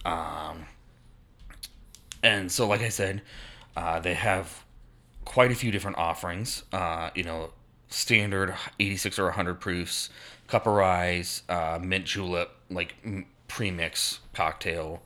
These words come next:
birthday bur-, their annual birthday bourbon and President's Choice releases that they, uh, do as well. But then, uh, like I said at the top of the episode, um, what we're really covering here is their single barrels,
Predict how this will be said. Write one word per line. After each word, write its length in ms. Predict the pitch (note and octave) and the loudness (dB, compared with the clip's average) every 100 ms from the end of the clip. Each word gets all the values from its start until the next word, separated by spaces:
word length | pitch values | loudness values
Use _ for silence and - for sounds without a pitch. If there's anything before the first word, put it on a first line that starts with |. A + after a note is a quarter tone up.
| - - - - - | -20 -20 -20 -20 -4
birthday 340 | G2+ G2 - G2 | 2 2 2 -2
bur-, 240 | F#2+ F#2 | 0 -2
their 200 | D#2+ G2 | 0 0
annual 360 | F#2+ G2 F#2+ F#2+ | 0 0 -2 -4
birthday 380 | E2+ F#2+ - F#2 | -2 -2 0 -2
bourbon 280 | F2+ F2 | -2 -2
and 120 | F2 E2+ | -6 -2
President's 400 | F#2+ F2 E2+ - | -2 -2 -4 -4
Choice 360 | - E2 - - - - | -4 -4 -6 -10 -16 -10
releases 540 | F#2+ F2+ E2+ - F2 E2 | -4 -4 -4 -6 -6 -6
that 160 | E2 | -4
they, 260 | E2+ E2+ F2 - - - - | -4 -4 -8 -14 -18 -20 -4
uh, 160 | E2+ E2+ | 0 0
do 220 | E2 E2 | 0 0
as 120 | F#2+ | 0
well. 240 | E2 D2+ F2+ - - - _ - - | -2 -4 -6 -8 -20 -20 _ -20 -10
But 240 | A2+ G#2+ - | -2 0 2
then, 460 | G#2 F#2 F2+ F2+ - - - - - F#2 | 4 4 2 -2 -8 -14 -20 -20 -6 0
uh, 260 | F#2 F2 | 2 2
like 160 | F#2 F#2+ | 0 -2
I 40 | |
said 180 | F#2 G#2 | 0 2
at 100 | F2 | 2
the 60 | F2+ | 0
top 280 | A#2 A2 G2+ | 2 2 0
of 60 | |
the 120 | F2+ - - | -4 -8 -2
episode, 560 | F2 E2+ D#2+ E2 E2+ F2 - - - - | -2 0 -4 -4 -4 -6 -12 -20 -16 -4
um, 480 | E2+ E2 D#2+ D#2+ D#2+ - | -2 -2 -4 -10 -14 -16
what 240 | A2 G2+ F2 | 0 0 2
we're 100 | F2+ | -2
really 280 | F2 A2+ G2 | 0 2 2
covering 360 | - E2+ E2+ | 0 -2 -2
here 400 | D#2 F2 F2 F2+ - | -4 -8 -6 -6 -2
is 280 | F2 E2+ D#2+ | -2 -2 -4
their 140 | D3+ | -6
single 300 | - D3 A#2+ | 0 2 2
barrels, 500 | - - - - - | 0 -6 -6 -6 -6